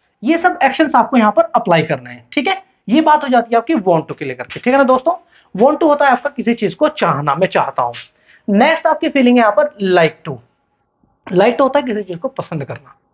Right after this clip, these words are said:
ठीक है? अब पसंद करने के लिए सिलसिले में मैं क्या बोलता हूँ, do you like to action। अब आपको क्या करना है यहाँ पे, जैसे आप, मैं, आप यहाँ पर action यहाँ से यहाँ put कर रहे थे,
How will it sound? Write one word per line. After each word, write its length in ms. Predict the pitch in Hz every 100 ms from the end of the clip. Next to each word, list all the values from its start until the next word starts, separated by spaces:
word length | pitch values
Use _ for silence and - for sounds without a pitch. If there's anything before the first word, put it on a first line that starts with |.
| _ _ -
ठीक 140 | 254 -
है? 100 | 349 _ -
अब 100 | 180
पसंद 220 | 208 254
करने 160 | 262 262
के 60 | 269
लिए 80 |
सिलसिले 280 | 254 240 254
में 80 | 247
मैं 120 | 240
क्या 120 | 233
बोलता 240 | 220 202 269
हूँ, 120 | 294 _ _ _ _ -
do 220 | 175 269 330
you 140 | 330 349 320 214
like 260 | 233 254 - 214
to 80 | 208 - -
action। 300 | 175 - 147 117 _ -
अब 120 | 226
आपको 240 | 220 269
क्या 100 | 247
करना 200 | 247 247
है 40 | 262
यहाँ 60 |
पे, 60 | 262
जैसे 320 | 175 233 294
आप, 180 | 285 277
मैं, 160 | 247 247 -
आप 220 | 196 202
यहाँ 160 | 190 185
पर 240 | 269 - 196
action 260 | - 240
यहाँ 140 | 190 185
से 120 | 208
यहाँ 120 | 202
put 140 | -
कर 140 | - 226
रहे 120 |
थे, 100 | 240